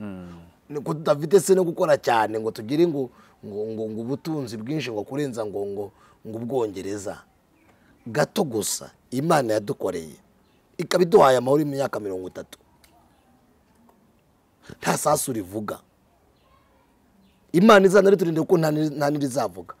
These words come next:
Speaker 1: Mm.
Speaker 2: Imana izakoresha ibindi bintu.
Speaker 1: Yego.
Speaker 2: Eh, akahondesho kawe,
Speaker 1: Mm.
Speaker 2: akanjye.
Speaker 1: Mm.
Speaker 2: Buri wese aguguna umwumbati.
Speaker 1: Mm.
Speaker 2: Akaguguna ikigori cyiwe, a-, akakiguguna ati, "Eh, ni icyanjye." Eh,
Speaker 1: Mm.
Speaker 2: mm,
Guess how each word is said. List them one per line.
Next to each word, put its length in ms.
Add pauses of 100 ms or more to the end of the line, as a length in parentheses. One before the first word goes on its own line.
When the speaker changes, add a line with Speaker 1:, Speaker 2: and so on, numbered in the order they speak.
Speaker 1:
Mm. 400 (240)
Speaker 2:
Imana 360
izakoresha 680
ibindi 300
bintu. 340 (240)
Speaker 1:
Yego. 240 (100)
Speaker 2:
Eh, 420
akahondesho 760
kawe, 380 (280)
Speaker 1:
Mm. 220
Speaker 2:
akanjye. 800 (160)
Speaker 1:
Mm. 460
Speaker 2:
Buri 140
wese 280
aguguna 400
umwumbati. 560 (160)
Speaker 1:
Mm. 380
Speaker 2:
Akaguguna 520
ikigori 540 (120)
cyiwe, 600 (280)
a-, 120 (520)
akakiguguna 960
ati, 240 (460)
"Eh, 380
ni 160
icyanjye." 540
Eh, 340
Speaker 1:
Mm. 420
Speaker 2:
mm, 100